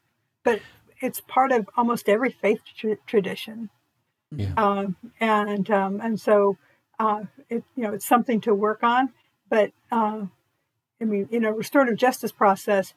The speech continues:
Speaker 1: if somebody wasn't able to get to that place, we wouldn't put them face to face 'cause we don't want, um, to create that victimization of the person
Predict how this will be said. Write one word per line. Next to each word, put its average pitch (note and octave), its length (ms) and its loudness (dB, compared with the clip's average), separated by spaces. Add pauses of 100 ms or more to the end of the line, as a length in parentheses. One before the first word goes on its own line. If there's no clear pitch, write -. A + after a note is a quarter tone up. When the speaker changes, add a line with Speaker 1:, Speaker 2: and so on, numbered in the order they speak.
(140)
Speaker 1:
if A#3+ 120 -10
somebody A#3 560 2
wasn't A3+ 540 0
able G#3 260 0
to A3+ 120 -6
get G3+ 220 -2
to B3 100 -6
that B3 220 -2
place, B3 320 -2
we A3+ 120 -2
wouldn't G#3 300 -2
put - 160 -4
them G3 140 -2
face G#3 280 -2
to - 120 -12
face G3 320 0
'cause - 160 -10
we A3+ 100 -2
don't G#3 220 -2
want, G#3+ 260 -4 (420)
um, G3 300 4 (200)
to G3+ 260 2 (680)
create A#3 380 -2
that F#3 220 0
victimization G#3 960 -2
of A#3+ 220 4
the A#3 100 2
person G#3 720 -2